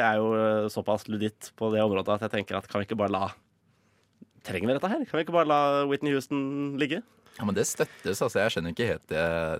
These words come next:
Speaker 2: det heller. Altså, det er jo selvfølgelig, eh, for å cashe inn på det, da.
Speaker 1: Ja, ja, absolutt.
Speaker 2: Ja.
Speaker 1: Absolutt. Men jeg, jeg, ja, for, for nå har de gjort det med,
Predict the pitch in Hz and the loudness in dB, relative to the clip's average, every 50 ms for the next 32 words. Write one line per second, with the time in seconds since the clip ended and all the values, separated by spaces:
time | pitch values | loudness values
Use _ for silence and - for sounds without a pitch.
0 | - - 87 85 82 80 85 87 - - 110 107 107 - 131 127 143 151 131 120 | -6 -6 -4 -4 -2 -2 -4 -4 -2 2 2 2 2 2 2 4 6 6 6 6
1 | 117 135 123 131 117 101 107 110 113 113 113 113 113 113 113 110 110 110 107 - | 4 2 2 2 2 2 4 4 4 4 4 4 2 2 0 0 -2 -2 -2 -2
2 | - 135 - 165 135 - - 90 85 - 87 85 98 117 156 240 - - _ _ | -2 0 2 2 0 0 -2 -4 -2 -2 -2 2 4 4 2 2 0 -4 _ _
3 | _ - - 170 226 247 220 147 117 104 120 120 131 - 214 185 190 - - - | _ -2 0 2 2 4 4 2 2 2 0 -4 -4 -2 0 -2 -2 -2 -6 -6
4 | - 107 113 226 214 - _ _ _ - - - - 156 165 160 - - - 147 | -4 -2 -2 -2 -4 -6 _ _ _ -10 -8 -4 -2 -2 -2 -4 -6 -6 -2 0
5 | 156 156 151 135 - 151 147 - - 147 147 147 151 139 131 131 - - _ - | 0 2 2 0 -2 -2 -2 -2 0 0 0 0 0 -2 -4 -6 -8 -10 _ -20
6 | - - - - _ _ - - - - 160 160 - 147 - 156 151 143 151 139 | -20 -20 -20 -20 _ _ -4 -4 0 2 2 0 0 0 0 0 0 2 2 2
7 | 123 101 - 113 113 117 | 2 0 0 0 0 2